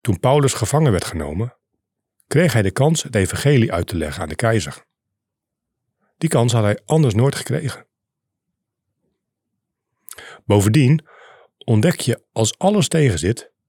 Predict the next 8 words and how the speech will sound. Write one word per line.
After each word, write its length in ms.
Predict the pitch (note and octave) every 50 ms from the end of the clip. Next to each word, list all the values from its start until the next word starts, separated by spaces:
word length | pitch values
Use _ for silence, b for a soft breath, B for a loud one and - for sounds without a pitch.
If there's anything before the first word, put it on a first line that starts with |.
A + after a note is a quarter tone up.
| _ _ _ _ _ _ _ _ _
wie 160 | - B2+ B2
je 140 | A#2 A2+ -
echte 320 | - - D3+ - - - -
vrienden 320 | - C#3+ C#3 A#2+ G2 D2+
zijn. 300 | C#2 C#2 B1 - - _ _ _ _ _ _ _ _ _ _ _ _ _ _ _ _ _ _ _ _ _ _ _ _ _ _ _ _ _ _ _ _ _ _ _ _ B B B B B B B
En 140 | B - G#2
je 100 | F#2+ F#2
merkt 420 | G2+ A#2 C#3 D#3+ - - - -